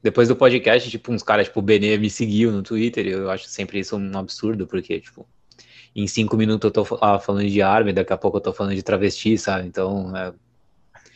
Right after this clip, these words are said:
<laughs> Tipo, eu acho que não cresce mais o meu, o meu Twitter por causa disso, porque eu não deixo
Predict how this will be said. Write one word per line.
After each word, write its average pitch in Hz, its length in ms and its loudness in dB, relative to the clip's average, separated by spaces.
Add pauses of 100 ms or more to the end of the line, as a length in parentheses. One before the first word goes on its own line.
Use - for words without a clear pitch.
(360)
<laughs> 135 760 2 (840)
Tipo, 190 200 2
eu - 20 10
acho 208 160 4
que 214 80 6
não 202 180 6
cresce 175 320 6
mais 131 300 6
o 127 60 2
meu, 101 420 4
o 107 80 -2
meu 104 320 2
Twitter 101 380 -2
por - 80 -8
causa 131 200 4
disso, 92 460 -2
porque - 180 -8
eu 104 80 4
não 120 180 0
deixo 110 760 0